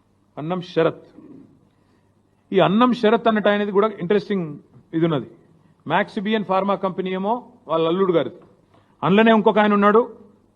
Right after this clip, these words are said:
అన్నం శరత్. ఆ అన్నం శరత్ ఎవరు అంటే సహృదయ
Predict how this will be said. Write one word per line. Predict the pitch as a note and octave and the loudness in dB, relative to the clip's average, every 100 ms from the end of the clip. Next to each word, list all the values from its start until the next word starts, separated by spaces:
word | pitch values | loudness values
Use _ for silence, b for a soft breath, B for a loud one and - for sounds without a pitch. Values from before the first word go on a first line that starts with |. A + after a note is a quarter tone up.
| _ _ - | _ _ -10
అన్నం | E3 G#3 A3 | -2 0 2
శరత్. | - F3+ E3+ - - _ _ _ _ | 2 2 0 -8 -20 _ _ _ _
ఆ | - | -10
అన్నం | E3 A3 B3+ | -6 -4 -6
శరత్ | - G#3+ A3+ G3+ | -4 -4 -2 -2
ఎవరు | G3+ G3 | 0 -2
అంటే | D#3 F3+ B3 - _ _ _ _ _ _ _ _ - | -4 -10 -12 -20 _ _ _ _ _ _ _ _ -4
సహృదయ | E3+ E3+ A#3 A3+ A#3 | -2 0 2 4 6